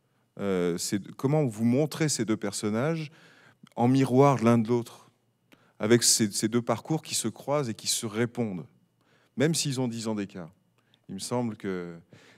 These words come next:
Parce qu'après, on se raccorde avec les, les premières émeutes, la mort d'Ali Rafa en quatre-vingt-onze, et cetera, le, euh, la guerre de, du Golfe avec Saddam Hussein, et cetera.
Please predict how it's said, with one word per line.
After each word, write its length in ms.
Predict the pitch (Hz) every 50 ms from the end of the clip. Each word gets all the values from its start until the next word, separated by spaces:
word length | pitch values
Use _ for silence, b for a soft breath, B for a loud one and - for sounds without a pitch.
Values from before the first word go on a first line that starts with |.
| B
Parce 180 | - 95 98 -
qu'après, 300 | - 117 101 - - 143 135 - -
on 100 | - 120
se 160 | 107 - -
raccorde 520 | 104 92 104 104 - - 123 127 127 123 107
avec 320 | 92 87 101 104 - -
les, 460 | 104 98 98 98 104 104 101 95 92 87
les 180 | 92 90 98
premières 460 | - - - 104 101 104 101 92 - 98
émeutes, 440 | 92 95 104 104 113 107 - - B B B B B B B B B
la 160 | - 85 98
mort 180 | 98 104 104 101
d'Ali 240 | 92 95 98 92 98
Rafa 400 | 87 92 90 - - 107 104 104
en 120 | 107 101
quatre-vingt-onze, 680 | - 113 - - 104 90 92 92 92 101 104 107 98 95
et 60 | 87
cetera, 640 | - - 90 80 95 90 78 90 98 104 101 101 104
le, 720 | 98 90 87 87 87 90 87 85 85 85 82 85 85 85 B B B B B B B B B B B B B - -
euh, 320 | - 78 80 80 78 71
la 180 | 80 82 87 85
guerre 240 | 82 95 90 87
de, 320 | 87 82 76 76 73 80 80
du 120 | 80 87 80
Golfe 360 | 98 107 117 117 110 - -
avec 140 | 90 87 -
Saddam 500 | - 92 92 92 - - 85 90 90 95
Hussein, 380 | 92 - - - 107 107 110
et 80 | 95 87
cetera. 480 | - - - - 87 85 104 107 107